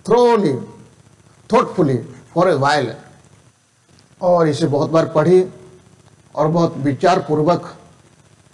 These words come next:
सोचते हुए थोड़ा समय के लिए वो देखी या सोचने लग गए। Then she clapped her hands, उसके बाद उसने क्लैप, ताली बजाई और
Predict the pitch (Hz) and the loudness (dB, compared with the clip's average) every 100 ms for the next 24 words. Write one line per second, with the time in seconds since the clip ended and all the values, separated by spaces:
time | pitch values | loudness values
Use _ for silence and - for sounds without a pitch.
0 | _ - - 180 - 214 170 147 131 - | _ -10 -2 -2 2 2 4 2 -2 -10
1 | - - _ _ _ _ - 156 147 151 | -20 -20 _ _ _ _ -8 -4 -4 -4
2 | 147 139 139 131 123 - - _ _ _ | -4 -2 -2 -2 -4 -12 -20 _ _ _
3 | _ _ _ _ _ _ _ - 135 160 | _ _ _ _ _ _ _ -6 -2 0
4 | 165 151 143 131 127 - 156 156 139 117 | 0 0 0 -2 -6 -4 -4 -2 -4 -4
5 | 110 101 - - _ _ _ _ _ 127 | -6 -12 -16 -20 _ _ _ _ _ 0
6 | 220 240 - 202 202 - 175 202 - 165 | 2 2 2 2 0 -2 0 0 0 0
7 | 160 127 147 135 117 - - _ _ - | 2 0 -2 -4 -8 -14 -20 _ _ -14
8 | 131 175 160 156 156 156 156 - - - | -6 0 0 0 -2 -4 -4 -12 -20 -20
9 | - - - 151 156 - - 131 151 156 | -20 -20 -4 0 0 -2 -2 0 2 2
10 | 160 196 - - - - _ _ _ _ | 2 0 -4 -20 -20 -20 _ _ _ _
11 | - 147 147 143 - | -6 -2 0 0 -4